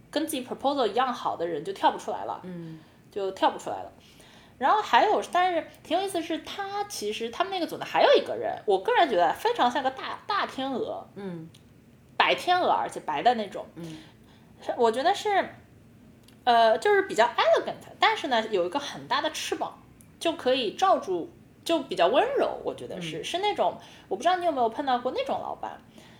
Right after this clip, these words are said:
Speaker 1: 呃，是那种的，呃，比较，比较 elegant，比较温柔，然后比，很能罩住人的人，就感觉能够把你罩在他大翅膀下面，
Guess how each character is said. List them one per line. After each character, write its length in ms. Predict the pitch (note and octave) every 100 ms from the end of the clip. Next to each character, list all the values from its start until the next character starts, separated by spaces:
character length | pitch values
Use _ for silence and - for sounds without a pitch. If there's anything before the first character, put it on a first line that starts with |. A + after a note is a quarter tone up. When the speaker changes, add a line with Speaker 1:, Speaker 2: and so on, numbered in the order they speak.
| -
Speaker 1:
呃， 400 | F#3 F3+ F3 - -
是 280 | - - G#4
那 180 | G4+ F4+
种 240 | G3+ D#3
的， 360 | G2 F#2 - C#3+ - - -
呃， 340 | - D#3+ - - - - - - -
比 160 | A3
较， 560 | G#3+ F#4 G4+ C#4+ A3+ F3 -
比 140 | G#3+
较 160 | G3 F4
elegant， 560 | F#4+ C5+ C5 C4+ A3+ G#3
比 140 | F3
较 120 | G3+
温 240 | G#3+ E4 G4+
柔， 140 | A3
然 180 | F3 F3
后 120 | C4+
比， 160 | C4+ G#3+
很 200 | G3 E3
能 140 | F3
罩 120 | - D#5+ C#5+
住 140 | G#3 E3+
人 180 | C3+
的 100 | D3
人， 320 | C3+ A2 F#2+ G#2+ - - -
就 140 | - F4+
感 220 | C#4+ F#3
觉 100 | G#3
能 200 | C4 B3+
够 140 | E4
把 260 | D#4+ A#3 A#3
你 180 | D4+ G3+
罩 280 | - F#4+ F4+
在 220 | A3+ F#3+
他 200 | - G#3+
大 280 | - - A3
翅 220 | - -
膀 180 | A3 -
下 220 | - F#3
面， 200 | F3+ G#2+